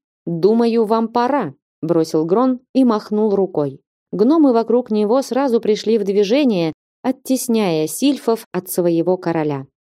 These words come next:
«Вам этого не простят!» крикнул Сильф. «Совет узнает! Вы не поддерживаете традиций! Вы недостойны короны! Не трогай меня, грязное отродье!» Ольга, наблюдавшая за разговором с приоткрытым ртом,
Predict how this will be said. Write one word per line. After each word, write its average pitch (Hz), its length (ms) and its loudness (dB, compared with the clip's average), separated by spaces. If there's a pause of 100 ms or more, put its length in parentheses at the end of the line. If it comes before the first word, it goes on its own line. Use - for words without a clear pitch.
«Вам 175 400 -2
этого 190 240 0
не 208 160 -2
простят!» 240 640 -2 (340)
крикнул 180 380 0
Сильф. 170 440 -4 (380)
«Совет 196 480 0
узнает! 254 800 2 (300)
Вы 165 180 0
не 233 140 2
поддерживаете 247 800 0
традиций! 262 720 0 (180)
Вы 170 180 0
недостойны 240 800 2
короны! 180 520 -2 (260)
Не 180 140 0
трогай 233 440 0
меня, 226 400 0 (160)
грязное 185 600 0
отродье!» 185 680 -2 (420)
Ольга, 214 360 0
наблюдавшая 202 760 0
за 196 120 2
разговором 202 600 0
с 190 80 -10
приоткрытым 214 760 -2
ртом, 262 420 -2